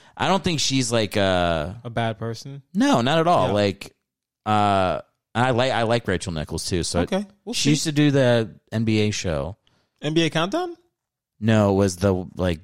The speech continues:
Speaker 1: In the Jump or Jump Zone
Speaker 2: I have
Speaker 1: or
Speaker 2: no idea.
Speaker 1: Time to
Speaker 2: I don't
Speaker 1: Jump.
Speaker 2: remember. I didn't watch
Speaker 1: It wasn't called Time
Speaker 2: I didn't
Speaker 1: to
Speaker 2: watch
Speaker 1: Jump.
Speaker 2: E S P N like that. I never really had cable like that. I only watched stuff on YouTube.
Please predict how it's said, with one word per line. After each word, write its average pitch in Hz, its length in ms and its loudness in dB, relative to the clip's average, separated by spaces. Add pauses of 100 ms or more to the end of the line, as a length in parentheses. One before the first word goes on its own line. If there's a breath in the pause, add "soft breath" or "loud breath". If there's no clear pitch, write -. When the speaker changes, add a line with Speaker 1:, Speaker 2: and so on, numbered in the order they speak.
(460)
Speaker 1:
In 101 180 -2
the 92 100 0
Jump 95 600 -4
or 80 240 -10
Jump 98 320 -6 (300)
Zone 113 500 -4
Speaker 2:
I 113 60 -8
have 117 140 -8
Speaker 1:
or 117 120 -10
Speaker 2:
no 117 80 -12
idea. 113 340 -12 (600)
Speaker 1:
Time 101 220 0
to 101 40 -2
Speaker 2:
I - 20 -4
don't 95 40 -10
Speaker 1:
Jump. 101 320 -2
Speaker 2:
remember. 120 340 -10
I 139 100 0
didn't 180 200 0
watch 156 140 2
Speaker 1:
It 147 40 4
wasn't 143 260 0
called 113 220 0
Time 101 160 0
Speaker 2:
I 98 60 4
didn't - 80 2
Speaker 1:
to - 60 0
Speaker 2:
watch 165 100 2
Speaker 1:
Jump. 156 160 2
Speaker 2:
E - 20 2
S 147 100 -2
P 147 140 -4
N 143 160 -2
like 120 200 -6
that. 120 120 0
I 123 80 -2
never 143 360 -2
really 131 280 0
had 117 240 -4
cable 120 380 -6
like 90 220 -12
that. 85 260 -12 (200)
I - 120 -10
only 120 340 -6
watched 120 300 -4
stuff - 240 -6
on 113 160 -10
YouTube. - 380 -12